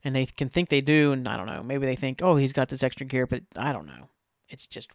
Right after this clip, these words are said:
weird. It's weird how, like, bad M-, <laughs> Michael Jordan is. But Pele was the same way. Pele was horrible at judging other talent. He kept saying Neymar was better than fucking Messi, because, mostly because Neymar's from Brazil. And that's, like, the only reason. And it was dumb. Um,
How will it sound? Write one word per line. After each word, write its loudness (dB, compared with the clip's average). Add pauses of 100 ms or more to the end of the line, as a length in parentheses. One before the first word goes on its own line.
weird. -10
It's -16
weird 0
how, 2
like, -4
bad -4
M-, -8
<laughs> 6 (440)
Michael 2
Jordan -2
is. -2
But 0
Pele 8
was 8
the 2
same 0
way. -2 (360)
Pele 6
was 6
horrible 8
at -2
judging 4
other 2
talent. -6 (460)
He -2
kept 0
saying 2
Neymar 4
was 0
better 2
than -2
fucking -6
Messi, -6
because, -6
mostly 6
because -2
Neymar's 2
from -8
Brazil. -6 (180)
And -12
that's, -10
like, -4
the -8
only -4
reason. -10 (200)
And -14
it -14
was -14
dumb. 0 (420)
Um, 2